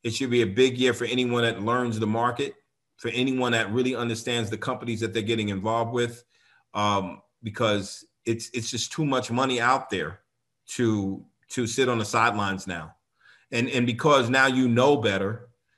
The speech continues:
and you have, um, been exposed to wealth one oh one thousand, you have to do it.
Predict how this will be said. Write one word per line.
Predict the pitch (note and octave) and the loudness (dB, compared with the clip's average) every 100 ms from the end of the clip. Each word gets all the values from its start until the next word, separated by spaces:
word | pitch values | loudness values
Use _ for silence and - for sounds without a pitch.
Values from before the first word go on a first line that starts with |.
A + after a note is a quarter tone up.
| _ _ | _ _
and | A#2+ A#2+ A2+ G#2+ G#2 _ _ - | 4 4 4 0 -4 _ _ -2
you | A#2+ B2 | 0 6
have, | C3 A#2 A2 G#2 - _ _ _ - | 6 8 6 2 -6 _ _ _ -2
um, | A#2 A2 G#2+ | 2 4 4
been | B2+ B2+ | 4 2
exposed | A#2 - - - C#3+ C3+ A2 G#2 G2+ - | 2 -2 -2 4 8 8 6 2 -4 -6
to | - C3 | 0 2
wealth | G#2+ B2+ B2+ G2 - - - _ _ _ | 4 4 4 0 -8 -18 -20 _ _ _
one | F#2 A#2+ C3 | -4 0 4
oh | B2 | 4
one | A#2 C#3 B2+ A#2 | 4 2 2 2
thousand, | A#2+ D3 B2+ F#2+ F2+ G#2 - _ - - - _ - | 4 4 2 -2 -6 -10 -14 _ -20 -20 -20 _ -2
you | B2 A2+ | 0 0
have | A2+ D#3 E3+ - | 2 4 4 0
to | A#2 | -4
do | G2 E2+ | -2 -4
it. | D2+ | -8